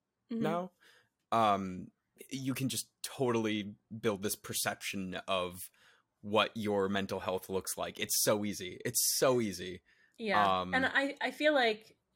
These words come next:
Speaker 1: to
Speaker 2: and
Speaker 1: just
Speaker 2: it's just
Speaker 1: kind
Speaker 2: not
Speaker 1: of
Speaker 2: necessarily true.
Speaker 1: Right. And I, and I feel like that kind of goes along with the whole point,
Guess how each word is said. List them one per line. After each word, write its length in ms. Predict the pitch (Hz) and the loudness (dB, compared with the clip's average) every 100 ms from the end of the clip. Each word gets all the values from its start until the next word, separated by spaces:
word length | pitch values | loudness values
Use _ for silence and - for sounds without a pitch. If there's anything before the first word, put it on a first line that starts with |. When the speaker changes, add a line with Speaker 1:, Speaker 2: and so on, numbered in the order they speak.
| - | -8
Speaker 1:
to 100 | - | -2
Speaker 2:
and 80 | 220 | 0
Speaker 1:
just 20 | |
Speaker 2:
it's 100 | 226 | -2
just 140 | 220 | -2
Speaker 1:
kind 0 | |
Speaker 2:
not 140 | 226 214 | 0 2
Speaker 1:
of 240 | 202 185 | 2 2
Speaker 2:
necessarily 200 | 190 202 | -2 -4
true. 360 | 185 190 165 - _ _ _ _ _ | -4 -6 -8 -10 _ _ _ _ _
Speaker 1:
Right. 400 | 233 277 269 170 - | 0 2 2 0 0
And 120 | 214 | 0
I, 80 | 202 | 0
and 240 | - 233 | 0 2
I 120 | 214 | 2
feel 240 | 220 302 302 | 2 4 6
like 300 | 226 208 - - _ _ _ _ _ - | 6 2 -6 -20 _ _ _ _ _ -4
that 220 | 233 214 | 2 2
kind 160 | 262 226 | 4 2
of 60 | |
goes 200 | 214 208 | 2 0
along 240 | 214 202 208 | 2 2 2
with 120 | 202 | -2
the 100 | 214 | -2
whole 160 | 196 180 | -2 -2
point, 400 | 214 202 190 | -2 -2 -2